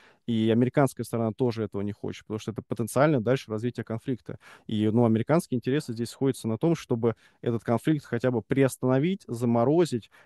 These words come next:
и потом, чтобы он снова не зажегся второй раз. Поэтому, ну, если вот почитать просто у, там, околоконсервативные круги, которые около Дональда Трампа существуют,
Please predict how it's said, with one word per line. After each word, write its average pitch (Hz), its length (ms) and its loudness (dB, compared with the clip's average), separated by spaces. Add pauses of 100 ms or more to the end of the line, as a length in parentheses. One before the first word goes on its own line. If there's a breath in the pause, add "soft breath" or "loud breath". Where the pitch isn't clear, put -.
и 120 160 -2
потом, 139 300 0
чтобы 117 240 -6
он 123 100 2
снова 131 300 2
не 117 440 0
зажегся 110 480 -6
второй 117 300 -4
раз. 127 300 -2
Поэтому, 120 500 -2 (320 soft breath)
ну, 139 140 4
если 135 200 4
вот 123 100 -4
почитать - 380 0
просто 113 380 -4
у, 104 140 0
там, 104 180 -4
околоконсервативные 120 1000 0
круги, 135 340 -2
которые 117 340 -4
около 110 300 -2
Дональда 110 340 -2
Трампа 113 320 -2
существуют, 160 600 0